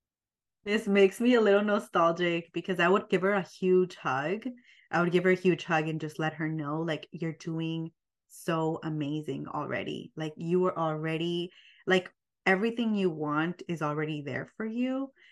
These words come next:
You just have to be gentle with yourself every step of the way. Like, there's no rush. There's nothing on the line. You have nothing to prove to anybody.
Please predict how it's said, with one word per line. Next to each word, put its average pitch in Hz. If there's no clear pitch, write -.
You 180
just 175
have 160
to 156
be 151
gentle 147
with -
yourself -
every 151
step -
of -
the -
way. -
Like, 151
there's 175
no 175
rush. 160
There's 165
nothing 160
on 156
the 156
line. 156
You 180
have 170
nothing 160
to 151
prove 156
to 160
anybody. 196